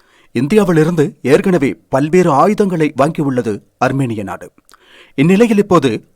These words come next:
ஆர்மேனியா இந்தியாவிடம் இந்தியாவின் பிரளய ஏவுகணைகளை கேட்டுள்ளதாக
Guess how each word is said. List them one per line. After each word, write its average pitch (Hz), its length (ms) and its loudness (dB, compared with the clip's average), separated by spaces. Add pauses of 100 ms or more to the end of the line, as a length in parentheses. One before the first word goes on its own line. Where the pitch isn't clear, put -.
ஆர்மேனியா 147 480 0 (160)
இந்தியாவிடம் 135 540 0 (100)
இந்தியாவின் 160 540 0
பிரளய 185 440 -2
ஏவுகணைகளை 139 540 -2
கேட்டுள்ளதாக 123 600 -4